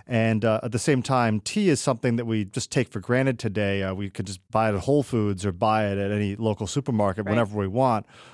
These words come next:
Speaker 1: Well, uh, tea in the mid, uh, nineteenth century, this was a good that only came once a year, uh, after the first spring pickings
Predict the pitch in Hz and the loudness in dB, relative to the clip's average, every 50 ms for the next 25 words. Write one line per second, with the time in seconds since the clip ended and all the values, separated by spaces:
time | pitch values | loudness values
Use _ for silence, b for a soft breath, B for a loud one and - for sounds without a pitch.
0 | B B - 117 110 110 110 113 117 110 107 107 101 _ - - - 190 185 170 | B B -2 0 2 2 2 0 0 -2 -2 -2 -4 _ -8 -2 0 2 4 4
1 | 156 147 135 123 120 117 113 110 113 110 - - _ _ _ _ _ _ _ - | 4 4 4 4 2 2 2 2 0 -2 -6 -14 _ _ _ _ _ _ _ -4
2 | 117 123 131 131 131 131 120 - 123 117 107 101 113 123 147 151 147 - 131 117 | 0 2 4 4 4 2 2 0 0 0 0 2 2 2 2 0 0 0 0 0
3 | 101 - 113 104 101 90 - 110 107 101 101 95 101 135 - - - 117 104 104 | 0 0 0 0 0 -2 -2 -2 0 0 0 -2 -2 -4 -2 0 0 0 0 2
4 | 110 104 101 98 92 B B B B B B B B - 120 104 131 131 131 127 | 2 2 0 0 -2 B B B B B B B B -16 -4 0 2 4 4 4
5 | 113 123 127 - 131 131 135 131 123 - - 139 123 117 110 101 104 123 127 127 | 2 0 -2 0 0 2 2 2 0 0 0 0 2 2 2 2 2 0 0 0
6 | - - 120 101 107 123 131 127 110 95 92 104 - - 110 107 104 98 107 110 | -2 -2 -2 0 2 2 2 2 2 0 -2 -6 -6 -4 -4 -2 -2 0 0 -2
7 | 110 - 113 98 107 - - 123 117 - - - - - 127 113 110 104 - - | -2 -4 -6 -6 -6 -2 0 0 0 0 -2 -4 -2 0 0 0 0 -2 -4 -4
8 | 131 - 117 101 95 98 92 - - | -4 -2 -2 -2 -2 -2 -6 -8 -12